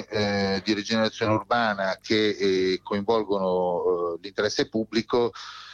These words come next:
eh, il rapporto tra quello che è, eh, come dire, il peso del pubblico e del privato è sicuramente una delle, delle discussioni più importanti.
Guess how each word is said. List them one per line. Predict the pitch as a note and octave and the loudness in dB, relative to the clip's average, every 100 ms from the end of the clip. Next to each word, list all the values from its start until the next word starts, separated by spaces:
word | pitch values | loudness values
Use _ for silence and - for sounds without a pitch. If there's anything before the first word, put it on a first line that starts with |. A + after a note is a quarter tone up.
| - | -4
eh, | A2+ G#2+ G2+ | 0 2 2
il | A#2 | 2
rapporto | G#2 A2 C3+ B2+ G2+ G2 | 0 0 0 0 -2 -6
tra | - G2 - | -4 -6 -2
quello | A#2 G#2 F#2 | 0 0 -4
che | - G#2 G#2 G2+ | 0 0 2 0
è, | G2 | 0
eh, | F#2+ F#2 F2 | 0 0 -4
come | - F2+ | -8 -6
dire, | G2+ G#2 | -2 0
il | G2 - | -2 0
peso | C3 B2 G2 | 0 0 0
del | G2 G2 | -2 -2
pubblico | - A#2+ G2+ F#2+ G2 F#2 | -6 -8 -8 -6 -2 0
e | F#2+ F#2 | 0 0
del | G#2 | -2
privato | - A#2+ E2 E2+ G#2 G2 | 0 -2 0 -2 -2 -2
è | - | -4
sicuramente | - - - G2+ A2 A2+ - A2 G#2+ | -14 -14 -10 -8 -6 -6 0 0 0
una | G2+ G2+ G#2 | -2 -2 0
delle, | F#2 F#2 F2+ | 0 0 0
delle | F#2 F2+ | 0 -2
discussioni | F2+ F2+ - F2+ - | -4 -8 -6 -6 -6
più | E2+ | -6
importanti. | - - - C#2+ - | -6 -4 -4 -6 -10